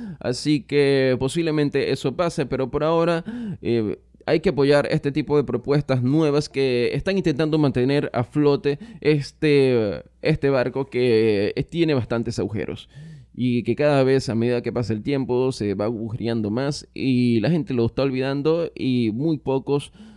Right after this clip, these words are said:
ponen su oído hacia allá y prestan atención hacia qué está pasando hacia el mundo del metal y del rock, el rock pesado en general.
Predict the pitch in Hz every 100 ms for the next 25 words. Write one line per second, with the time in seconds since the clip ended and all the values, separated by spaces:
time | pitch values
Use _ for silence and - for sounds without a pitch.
0 | - _ 156 160 160 - 131 139 139 92
1 | 120 113 120 139 135 123 110 123 120 120
2 | 110 - 127 127 120 101 - 117 120 110
3 | 107 - 113 117 120 - 117 117 - 107
4 | 104 95 95 110 120 107 107 98 107 127
5 | 104 120 123 - 120 110 107 104 104 110
6 | 98 98 - 202 208 175 113 104 120 113
7 | 113 - 110 104 107 92 - - _ -
8 | 127 120 110 101 76